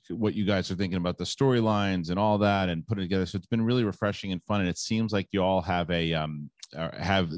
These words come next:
the same kind of spark of renewal that, that I have, because there's just a lot more to talk about. There's a lot more that we're, that we're doing, and, and a lot of the, the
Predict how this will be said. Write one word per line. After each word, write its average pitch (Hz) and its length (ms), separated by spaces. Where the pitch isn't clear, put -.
the 90 80
same 104 260
kind 104 200
of 87 60
spark - 480
of 90 120
renewal 92 460
that, 87 260
that 85 120
I 95 160
have, 110 300
because 90 260
there's 80 140
just 73 140
a - 20
lot 80 180
more 90 160
to 82 60
talk 131 320
about. 107 300
There's 82 160
a 80 40
lot 76 240
more 82 200
that 80 120
we're, 78 200
that 85 60
we're 82 120
doing, 135 440
and, 87 120
and 87 140
a 87 60
lot 92 180
of 85 60
the, 82 260
the 82 340